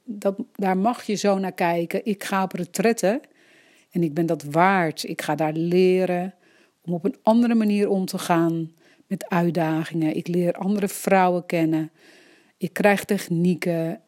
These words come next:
Ehm, ik ga in mijn kracht komen.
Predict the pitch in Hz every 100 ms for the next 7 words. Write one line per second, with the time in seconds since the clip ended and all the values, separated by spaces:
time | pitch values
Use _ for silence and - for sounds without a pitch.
0 | _ - 170 165 165 160 160 165 - -
1 | 185 - - 165 170 - _ _ _ _
2 | _ _ _ - 180 180 170 - - 190
3 | 247 - - 165 151 151 151 143